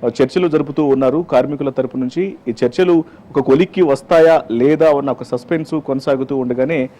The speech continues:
కొద్దిసేపటి క్రితమే సినిమా ఇండస్ట్రీలోని చిన్న బడ్జెట్ సినిమాలను తీసే చిన్న నిర్మాతలు, ఆ, సి కళ్యాణ్ ప్రముఖ ప్రొడ్యూసర్ ఆధ్వర్యంలో ఒక సమావేశాన్ని ఏర్పాటు చేశారు. సమావేశాన్ని ఏర్పాటు చేసి మరి ఒకవైపున సినిమాలు నిర్మించినప్పుడు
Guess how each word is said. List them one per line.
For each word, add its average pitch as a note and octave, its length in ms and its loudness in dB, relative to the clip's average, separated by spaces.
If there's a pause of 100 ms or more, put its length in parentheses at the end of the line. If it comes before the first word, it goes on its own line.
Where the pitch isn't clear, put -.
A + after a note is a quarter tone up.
(160)
కొద్దిసేపటి G3 520 0
క్రితమే D3+ 460 -4 (440)
సినిమా G3 240 0
ఇండస్ట్రీలోని E3+ 760 0
చిన్న F3+ 400 -6
బడ్జెట్ E3 380 -2
సినిమాలను D3 540 -2
తీసే C3 340 -2
చిన్న C#3 480 -2 (100)
నిర్మాతలు, C#3+ 600 0 (400)
ఆ, B2 180 4
సి G3 220 -2
కళ్యాణ్ F#3 360 4 (120)
ప్రముఖ D3+ 200 -2
ప్రొడ్యూసర్ D3 560 -2
ఆధ్వర్యంలో C#3 580 0
ఒక C3 180 -2
సమావేశాన్ని C3+ 640 -2
ఏర్పాటు A2 320 -4 (100)
చేశారు. - 500 -18 (140)
సమావేశాన్ని D#3 540 2
ఏర్పాటు C#3 460 -2
చేసి F3 300 -4 (260)
మరి D#3 280 2 (240)
ఒకవైపున F3 640 2 (240)
సినిమాలు F3 420 2
నిర్మించినప్పుడు D#3+ 880 -2